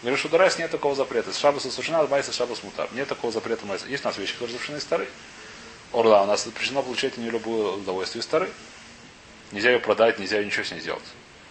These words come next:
Есть вещи, которые запрещены только есть, а можно их продавать, например, там, не знаю, кто, любые там,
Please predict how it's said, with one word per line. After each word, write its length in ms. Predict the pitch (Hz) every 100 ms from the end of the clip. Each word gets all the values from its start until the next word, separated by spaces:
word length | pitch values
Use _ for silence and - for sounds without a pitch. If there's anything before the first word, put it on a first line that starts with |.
| - - - - - - -
Есть 160 | 104
вещи, 220 | 151 165
которые 400 | 143 117 135 131
запрещены 520 | 117 113 107 131 139 143
только 240 | 147 151
есть, 300 | 165 202 -
а 60 | 110
можно 260 | 123 131
их 80 | 127
продавать, 420 | - 131 151 160
например, 320 | 123 107 95
там, 140 | 87 82
не 60 | 90
знаю, 140 | 87
кто, 120 | - 82
любые 220 | 85 90
там, 120 | 78